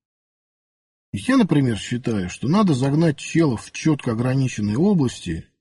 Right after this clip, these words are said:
и предоставить им определенную автономию.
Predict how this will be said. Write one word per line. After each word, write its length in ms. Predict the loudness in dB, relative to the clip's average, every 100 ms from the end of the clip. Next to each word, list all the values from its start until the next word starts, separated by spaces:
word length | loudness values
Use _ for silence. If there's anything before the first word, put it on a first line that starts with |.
| _
и 120 | -2
предоставить 760 | 0 0 0 0 0 2 0 0
им 140 | -2
определенную 600 | -2 -4 -2 0 0 0
автономию. 680 | -2 -4 -4 -4 -4 -6 -10